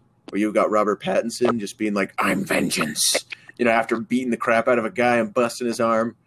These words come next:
they probably would have laughed in your face. You know, even in the eighties, Frank Miller introduced the idea that the Batman suit is supposed to be intimidating. That's why he wears it, is to intimidate you.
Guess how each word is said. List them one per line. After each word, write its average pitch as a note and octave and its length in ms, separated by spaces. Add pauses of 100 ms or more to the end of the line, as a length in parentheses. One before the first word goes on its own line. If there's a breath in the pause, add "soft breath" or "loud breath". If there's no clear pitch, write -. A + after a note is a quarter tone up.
(440)
they C#3 80
probably F3 220
would C#3 80
have A#2 80
laughed A#2 260
in A#2+ 100
your G#2 100
face. A2 440
You D3 80
know, C3+ 100
even F3 200
in D#3 80
the C3+ 160
eighties, C3+ 300
Frank C3 280
Miller B2 320
introduced A2+ 500
the A#2+ 140
idea G#2 500
that G2 220
the G2 80
Batman A2 520
suit G#2+ 320
is G2 120
supposed G#2 380
to G2 60
be G2 140
intimidating. F2+ 680
That's F2+ 200
why F2 120
he E2 120
wears F2 340
it, - 80
is - 140
to F2+ 160 (100)
intimidate F2 560
you. - 180